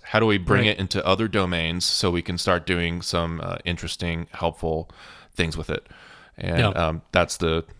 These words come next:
Speaker 1: part of the conversation we're gonna continue to have on Panoptic.
Speaker 2: Excellent. Looking forward to it, Jason.
Speaker 1: Awesome.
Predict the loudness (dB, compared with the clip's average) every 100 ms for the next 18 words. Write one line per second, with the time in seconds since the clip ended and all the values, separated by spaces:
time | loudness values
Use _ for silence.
0 | -20 _ 2 4 4 4 4 4 4 2
1 | 0 -2 -2 -4 -4 -2 0 0 0 2
2 | 2 0 -2 -2 -4 -4 -6 -10 -12 -20
3 | -20 _ _ _ -20 _ _ _ -20 0
4 | 0 4 2 2 -6 -16 -20 _ _ _
5 | -2 0 2 4 2 0 -2 -4 -4 -8
6 | -12 _ -20 -20 -6 -4 -2 -4